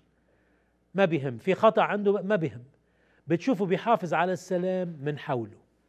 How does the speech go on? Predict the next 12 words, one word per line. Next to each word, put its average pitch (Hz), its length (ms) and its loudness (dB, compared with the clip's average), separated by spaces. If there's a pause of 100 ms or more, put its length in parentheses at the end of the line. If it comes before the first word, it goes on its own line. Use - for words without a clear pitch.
(1040)
بيحافظ 196 340 4
على 202 60 4
السلام 214 400 0
بقوته 208 500 2
الذاتية، 160 720 0 (840)
بيسموه 214 480 4
شخص - 580 0
مسالم، 156 720 2 (880)
شخص - 360 4
بيحب 185 400 2 (280)
يطر 202 400 6
الأجواء، 190 460 0